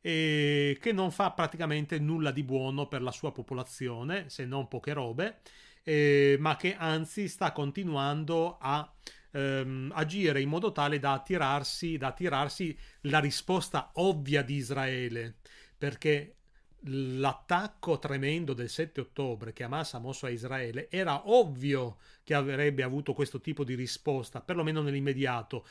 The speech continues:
meno ovvio che poi sarebbe durata così tanto e in questa maniera così pesante.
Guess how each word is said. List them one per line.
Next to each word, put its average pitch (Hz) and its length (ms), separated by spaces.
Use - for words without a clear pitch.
meno 185 240
ovvio 156 280
che 160 140
poi 147 240
sarebbe 131 320
durata 127 340
così 120 240
tanto 165 400
e 156 80
in 127 80
questa 139 220
maniera 127 300
così 117 200
pesante. 110 640